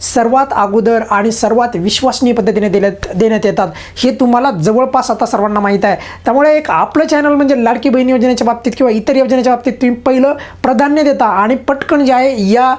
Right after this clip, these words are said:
गोष्टी जे मी काय सांगतो तुम्हाला, तर त्याचे उत्तरं पण तुम्ही पटपट शोधता आणि त्याची दुरुस्ती पण करता आणि यामुळे एकंदरीत तुम्हाला तुमचे पैसे पण वेळेवर मिळतात. आता राहिला मुद्दा बघा, मी काही असे प्रश्न लिहिले आहेत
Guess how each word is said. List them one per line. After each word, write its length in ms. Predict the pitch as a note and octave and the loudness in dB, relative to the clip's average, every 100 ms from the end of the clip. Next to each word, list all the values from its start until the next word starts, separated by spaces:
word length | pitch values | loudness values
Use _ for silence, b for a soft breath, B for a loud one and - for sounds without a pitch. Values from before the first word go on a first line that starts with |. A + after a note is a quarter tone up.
| B B B - | B B B -2
गोष्टी 280 | B3+ B3 D#4 | -2 2 2
जे 120 | C#4+ | 2
मी 140 | B3 D#4+ | 2 2
काय 180 | E4 | 2
सांगतो 320 | C#4+ C#4 B3 A#3 | 2 0 0 0
तुम्हाला, 320 | A#3+ A3+ G3+ | 2 0 0
तर 60 | A3 | -2
त्याचे 280 | G#3 A3 A#3+ | -2 0 0
उत्तरं 380 | G3+ G3+ - A3+ | 0 -2 0 0
पण 180 | A#3+ | -2
तुम्ही 200 | A3+ A3+ | 0 -2
पटपट 320 | A3+ G#3 C4 - | -2 -4 -6 -4
शोधता 360 | A#3 A3+ C4 | -4 -2 -2
आणि 340 | F#3+ F#3+ G#3 B3 | 0 0 -2 0
त्याची 340 | A#3 C#4+ D#4 E3+ | 0 -2 -4 -2
दुरुस्ती 340 | G3 - D4+ | -4 -2 -2
पण 180 | D#4+ D4 | 0 0
करता 320 | G#3 - F#3 B B B - | 0 0 -4 B B B -4
आणि 200 | G3 F3+ | -2 0
यामुळे 380 | G3+ A3 A#3+ G4 B B | 0 2 0 -2 B B
एकंदरीत 460 | G3 G3+ G3+ G3+ B3+ A3 | -2 0 -2 -2 -2 -2
तुम्हाला 280 | F#3+ F#3 | 0 -2
तुमचे 280 | A3+ F#3 C4+ | -2 -4 -2
पैसे 300 | C#4+ G3 A3 | -2 -2 -2
पण 160 | - C4+ | -2 -2
वेळेवर 500 | F3+ F3+ F#3 C#4 F4+ | 0 0 2 0 0
मिळतात. 500 | G3 E3+ F#3 A3+ F#3+ - B B B | 0 0 2 0 -2 -4 B B B
आता 160 | - D#4+ | -2 0
राहिला 260 | B3+ B3+ D4 | 2 2 0
मुद्दा 240 | C#4+ C#4+ | 0 0
बघा, 200 | C#4 C#4+ | 2 0
मी 200 | B3+ C4+ | 2 0
काही 200 | D4 C#4+ | 2 0
असे 180 | C4+ B3+ | 0 -2
प्रश्न 300 | C#4 C4+ C#4 | -2 0 0
लिहिले 260 | A#3+ A3 | 2 2
आहेत 160 | G#3+ | 2